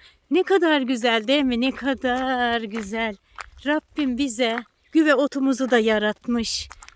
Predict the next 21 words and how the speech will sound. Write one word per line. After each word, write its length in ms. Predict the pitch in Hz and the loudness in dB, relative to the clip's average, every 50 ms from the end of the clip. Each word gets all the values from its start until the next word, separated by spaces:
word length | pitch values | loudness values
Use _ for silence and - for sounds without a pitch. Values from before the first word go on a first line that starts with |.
| - - - _ | -20 -20 -20 _
İnsanoğluna 1040 | - 269 311 320 302 285 - 349 381 403 392 330 277 262 247 233 240 233 240 233 226 220 247 - | -2 2 2 2 2 2 0 2 2 4 2 2 2 0 0 -2 -2 -2 0 -2 -2 -4 -10 -6
faydalı 480 | - 311 320 330 302 254 285 277 269 | -2 0 2 2 2 2 0 -2 0
her 180 | 247 277 320 320 | -2 -2 -2 -2
şey 300 | 262 - - 262 254 226 | -4 -6 -6 -4 -4 -2
yaratmış 560 | 214 208 196 196 190 - - - 208 - - | -2 -2 -4 -4 -6 -10 -10 -14 -12 -8 -6
Allah'ım 460 | 214 190 190 185 190 180 165 196 190 180 180 | -6 -4 -4 -4 -4 -6 -4 -6 -6 -4 -4
ya. 260 | 170 170 170 160 170 - _ _ _ _ _ _ _ _ _ _ _ - | -4 -4 -4 -6 -8 -12 _ _ _ _ _ _ _ _ _ _ _ -14
Bizi 300 | 233 214 - 254 208 196 | -12 -10 -10 -10 -8 -6
düşünmüş 720 | 247 226 - - 269 240 226 220 220 214 202 - - - | -6 -6 -6 -4 -4 -4 -2 -2 -4 -4 -6 -8 -8 -6
bak. 260 | 240 220 - _ - _ _ _ _ _ _ _ _ _ _ _ _ 262 | -6 -6 -6 _ -20 _ _ _ _ _ _ _ _ _ _ _ _ -10
Ee, 320 | 226 214 208 208 202 208 | -8 -6 -4 -4 -4 0
başta 340 | 202 254 262 - - - 294 | 0 0 0 0 0 -2 -2
patates 560 | - 247 277 - - 285 - 285 285 269 - | -2 -2 -6 -2 -2 -2 0 0 -2 -2 0
olmak 500 | - 277 269 262 254 254 262 262 - - | 0 2 4 4 4 2 0 -2 -4 -6
üzere 420 | 262 233 233 240 233 233 247 285 - _ _ _ _ _ _ _ _ _ _ _ _ | -6 -2 -2 -2 0 0 -2 -4 -4 _ _ _ _ _ _ _ _ _ _ _ _
kuraşlıklarımız 960 | - 277 269 269 254 247 - - 269 - - 262 254 247 247 247 247 240 233 | -4 -2 2 2 0 0 -2 -6 -8 -8 -4 0 0 0 0 0 -2 0 0
olsun, 320 | 247 240 208 - 269 233 | 0 0 0 -2 -6 -4
her 160 | 240 269 330 359 | -2 0 0 0
şeyimiz 520 | 311 - 294 285 262 240 233 226 202 226 | -2 -2 -2 -2 -2 0 -2 -4 -6 -6
güvelenmesin 840 | 247 247 254 254 254 262 269 285 262 240 226 214 - - 226 220 | -6 -2 0 0 0 0 0 0 -2 -2 -4 -6 -4 -6 -4 -4
diye 320 | 214 254 277 254 233 269 | -2 0 0 2 0 0